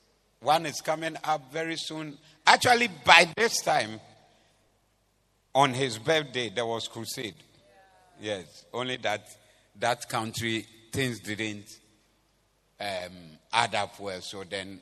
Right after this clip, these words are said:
this one was cancelled. Like by today, you'll be preaching in crusade in Ethiopia. Yes. But they are going to, uh,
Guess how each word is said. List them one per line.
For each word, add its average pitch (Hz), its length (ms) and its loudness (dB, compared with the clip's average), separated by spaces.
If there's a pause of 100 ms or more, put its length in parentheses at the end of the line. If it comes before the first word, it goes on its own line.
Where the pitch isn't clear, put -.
(140)
this 110 260 -8
one 98 240 -6
was 95 200 -10
cancelled. 120 540 -12 (340)
Like 95 220 -6
by 98 160 -6 (160)
today, 113 280 -6
you'll 117 200 -12
be 110 120 -16
preaching 139 440 -14
in 127 100 -16
crusade 131 480 -18 (720)
in 123 200 -6
Ethiopia. 123 600 -10 (1160)
Yes. 110 200 -6 (760)
But 101 160 -6
they 98 60 -8
are 98 100 -4
going 120 280 -6
to, 104 260 -12 (500)
uh, - 40 -12